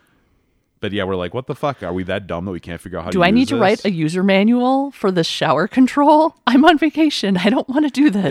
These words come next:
Speaker 1: It seemed more complex than it needed to be. And
Speaker 2: Yeah.
Speaker 1: we, we're very simple people, obviously.
Speaker 2: <laughs>
Speaker 1: We spent this much time on the shower controls. There's something wrong with us.
Speaker 2: Yes.
Speaker 1: Okay,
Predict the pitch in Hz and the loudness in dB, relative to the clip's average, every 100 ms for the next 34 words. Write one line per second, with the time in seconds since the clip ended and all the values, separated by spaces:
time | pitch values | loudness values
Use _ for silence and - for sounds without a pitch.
0 | 117 143 120 87 - 71 60 58 73 62 | -2 -2 -2 -4 -8 -12 -14 -16 -16 -16
1 | 55 58 67 67 69 92 113 113 _ _ | -16 -20 -18 -16 -12 -8 -8 -10 _ _
2 | _ _ 156 - - 117 127 127 175 175 | _ _ -12 -12 -12 -12 -10 -6 -6 -4
3 | 101 90 - 80 67 67 73 71 76 78 | -4 -4 -8 -14 -14 -14 -14 -12 -12 -12
4 | 78 78 80 - 85 87 233 277 254 277 | -12 -10 -10 -8 -6 -4 2 2 4 2
5 | 269 202 - 214 240 - 143 160 120 110 | 0 -4 -8 -10 -10 -8 -6 -6 -6 -6
6 | 120 - 110 98 98 98 92 95 92 87 | -8 -8 -8 -6 -6 -10 -10 -10 -10 -10
7 | 85 87 87 101 _ - - 110 90 85 | -8 -8 -10 -16 _ -10 -8 -8 -8 -8
8 | 87 - - - _ - _ - 120 - | -10 -14 -6 -6 _ -4 _ -6 -4 -6
9 | 139 107 82 76 78 80 82 - - 202 | -4 -4 -6 -8 -12 -10 -8 -8 -8 -12
10 | - - _ - - - _ _ - _ | -6 -8 _ -20 -20 -20 _ _ -20 _
11 | - - - 135 135 101 85 | -12 -10 -6 -4 -4 -4 -6